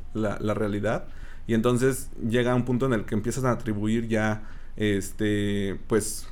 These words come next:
el entendimiento de lo que sigue a, a, a un dios, güey, ¿no? Porque dicen como, "Güey, pues yo ya no sé qué chingados pasa después de esto.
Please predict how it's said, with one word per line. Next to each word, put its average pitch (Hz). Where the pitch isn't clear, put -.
el 104
entendimiento 110
de 135
lo 95
que 92
sigue 120
a, 104
a, 98
a 110
un 117
dios, 170
güey, 104
¿no? 139
Porque 104
dicen 113
como, 104
"Güey, 113
pues 104
yo 120
ya 156
no 151
sé 147
qué 147
chingados 143
pasa 135
después 117
de 113
esto. 156